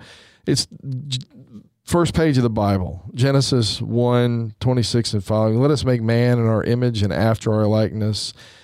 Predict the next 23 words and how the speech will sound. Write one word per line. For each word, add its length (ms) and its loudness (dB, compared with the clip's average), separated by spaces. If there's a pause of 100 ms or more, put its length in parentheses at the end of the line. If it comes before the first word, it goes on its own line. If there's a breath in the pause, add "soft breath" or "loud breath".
(640 loud breath)
And 80 -2
so 140 2
God 320 0
created 440 2
man 580 0 (100)
in 120 0
his 200 2
own 240 2
image. 680 -2 (140)
In 160 0
the 160 2
image 260 0
of 160 0
God, 320 2
he 160 4
created 460 2
him, 240 0
male 260 2
and 160 -2
female, 400 0
he 100 2
created 460 0
them. 300 -4